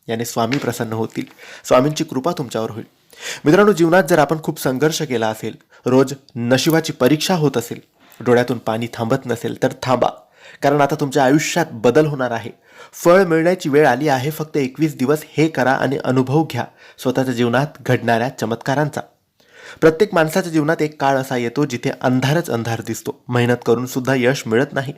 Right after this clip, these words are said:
प्रामाणिकपणाचा अपमान होतो आणि जग आपल्याला दुर्लक्षित करतो. कधी घरात मतभेद,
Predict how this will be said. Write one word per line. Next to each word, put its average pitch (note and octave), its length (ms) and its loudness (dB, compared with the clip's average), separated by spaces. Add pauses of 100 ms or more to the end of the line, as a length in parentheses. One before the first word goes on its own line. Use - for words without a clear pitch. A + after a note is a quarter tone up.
(340)
प्रामाणिकपणाचा D3+ 760 2
अपमान D#3 340 0
होतो D#3 300 -2
आणि D#3 180 0
जग C#3+ 340 0 (300)
आपल्याला C#3 400 4
दुर्लक्षित A#2+ 560 0 (100)
करतो. A#2 480 -4 (500)
कधी F#3 340 6 (320)
घरात E3+ 380 2
मतभेद, C#3+ 380 0